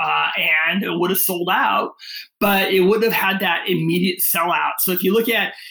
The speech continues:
it's not just two hundred and one, a two hundred-to-one R O I. If you think that we also saved another ten months of marketing and we didn't have to do any more marketing,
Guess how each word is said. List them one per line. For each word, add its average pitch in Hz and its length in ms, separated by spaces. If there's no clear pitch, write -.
it's 196 140
not 262 120
just - 220
two 196 160
hundred 202 320
and 156 160
one, 180 720
a 190 60
two 233 160
hundred-to-one 180 480
R 170 180
O - 100
I. 190 300
If 185 120
you 202 140
think 247 200
that 196 100
we 190 100
also 196 360
saved 180 440
another 190 300
ten 214 240
months 180 300
of 196 100
marketing 185 640
and - 80
we 170 80
didn't 175 220
have 190 160
to 165 140
do 254 240
any 202 200
more 156 320
marketing, 147 600